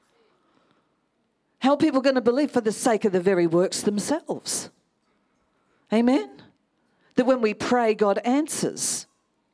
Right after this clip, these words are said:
Yeah? That when people tell us their problems, we pray for them. A-, a-, and we reveal the, the solution. You know, the solver of knotty problems lives on the inside of us.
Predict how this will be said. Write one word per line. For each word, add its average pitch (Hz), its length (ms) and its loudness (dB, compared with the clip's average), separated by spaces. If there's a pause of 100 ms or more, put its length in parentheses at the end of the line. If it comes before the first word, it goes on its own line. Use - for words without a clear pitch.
(380)
Yeah? 285 240 0 (640)
That 226 100 2
when 226 140 0
people 233 260 0
tell 226 240 0
us 214 120 0
their 190 160 2
problems, 254 680 0
we 220 120 0
pray 277 340 0
for 311 160 -2
them. 143 320 -6 (1400)
A-, 240 160 2
a-, 240 160 0
and 233 120 0
we 233 100 2
reveal 226 420 4
the, 180 240 0 (400)
the 202 100 2
solution. 202 840 0 (1600)
You 247 180 0
know, 226 260 0
the 185 320 -2
solver 247 540 2
of 190 80 -2
knotty 208 360 0
problems 226 680 0
lives 190 200 2
on 196 140 0
the 196 140 0
inside 247 500 -2
of 143 100 -4
us. - 420 -6